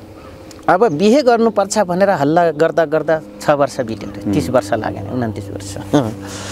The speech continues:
Speaker 1: त्यसपछि अब कमाउनुपर्छ, जागिर खानुपर्छ, घर व्यवस्थापन गर्नुपर्छ भने मेरो पचास वर्षको उमेर बितेछ अरे।
Speaker 2: उहुँ।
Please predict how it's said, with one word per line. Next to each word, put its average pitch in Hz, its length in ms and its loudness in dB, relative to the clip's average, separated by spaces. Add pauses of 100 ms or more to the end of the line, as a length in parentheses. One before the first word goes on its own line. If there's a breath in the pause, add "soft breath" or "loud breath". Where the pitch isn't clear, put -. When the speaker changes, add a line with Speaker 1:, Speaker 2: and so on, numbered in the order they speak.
(720 loud breath)
Speaker 1:
त्यसपछि - 380 4
अब - 120 2
कमाउनुपर्छ, 330 720 2
जागिर 262 360 2
खानुपर्छ, 277 560 0
घर 214 220 2
व्यवस्थापन 247 500 2
गर्नुपर्छ 226 500 2
भने 208 240 2
मेरो 196 200 0
पचास 190 380 -2
वर्षको 170 380 2
उमेर 160 200 2
बितेछ 135 360 -4
अरे। - 200 -2
Speaker 2:
उहुँ। 95 420 -2